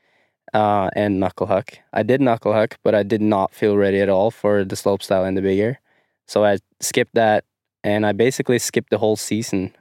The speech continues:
until March, and then it was X Games Norway. And that was the first kind of big contest back,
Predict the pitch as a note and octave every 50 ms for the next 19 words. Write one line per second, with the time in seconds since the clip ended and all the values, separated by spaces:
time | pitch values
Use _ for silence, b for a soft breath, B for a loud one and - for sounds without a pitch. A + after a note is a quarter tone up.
0 | - - G#2 G2 - - A2 G#2 G2+ F#2+ F#2+ F#2 F2 F#2 G#2+ - - - - -
1 | - - - G2+ G2+ G2 G2+ G2 F#2 F#2+ F#2 - - - - - F2 - - -
2 | G2 G2+ G#2 - G2 F#2+ F#2+ G#2 A2 A#2+ C#3+ - _ b b b b b b b
3 | b b b b b b B2 A#2+ C3 C#3+ D3 C#3 - - B2 - - - A2 A2
4 | A2 - - - - - G#2+ G#2 G2+ F#2+ F2 G#2 - _ _ _ _ _ _ _
5 | _ _ _ _ _ _ _ _ _ _ _ _ _ _ _ _ - G2+ G2 F2+
6 | E2+ - _ _ _ - - - G#2 G2 G2 - F#2 - _ - F#2 F2+ D#2+ -
7 | - - -